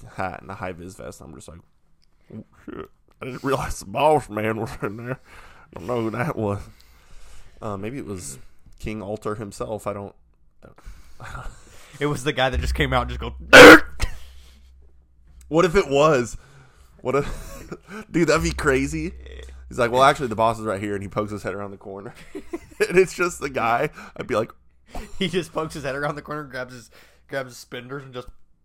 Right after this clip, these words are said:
Speaker 2: <laughs> and just snaps them.
Speaker 1: Um, so then we went through,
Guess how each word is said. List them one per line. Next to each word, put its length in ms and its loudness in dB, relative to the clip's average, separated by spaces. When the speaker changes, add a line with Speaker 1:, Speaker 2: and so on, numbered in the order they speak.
Speaker 2:
<laughs> 380 -12
and 80 -14
just 320 -14
snaps 340 -12
them. 280 -12
Speaker 1:
Um, 600 2
so 140 -8
then 160 -2
we 80 -4
went 240 -6
through, 460 -8